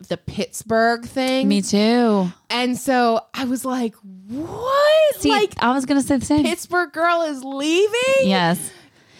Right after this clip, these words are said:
Speaker 2: She doesn't strike me as a Nashville girl, and I don't mean that in a mean way. I think it'll be really cool to see her in Nashville. But yes, when I see her, I definitely think about a Northern girl.
Speaker 1: Yeah. I think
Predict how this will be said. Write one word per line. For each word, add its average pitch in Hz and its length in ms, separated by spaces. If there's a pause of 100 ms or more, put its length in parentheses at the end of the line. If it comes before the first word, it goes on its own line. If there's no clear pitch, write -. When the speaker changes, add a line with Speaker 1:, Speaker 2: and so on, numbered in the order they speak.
(140)
Speaker 2:
She - 180
doesn't 294 480
strike 240 320
me 240 180
as 202 440
a 220 60
Nashville 190 500
girl, 185 420
and 202 140
I 196 100
don't 196 300
mean 240 120
that 233 160
in 135 80
a 214 40
mean 196 220
way. 170 360 (500)
I 214 160
think 254 160
it'll 254 140
be 226 140
really 196 280
cool 294 260
to 285 80
see 220 200
her 202 120
in 180 180
Nashville. 180 380
But 208 160
yes, 277 320
when 254 120
I 262 140
see 233 280
her, 254 140
I 247 140
definitely 226 400
think 240 160
about 202 180
a 202 60
Northern 190 380
girl. 269 440 (160)
Speaker 1:
Yeah. 214 280 (240)
I - 80
think 392 200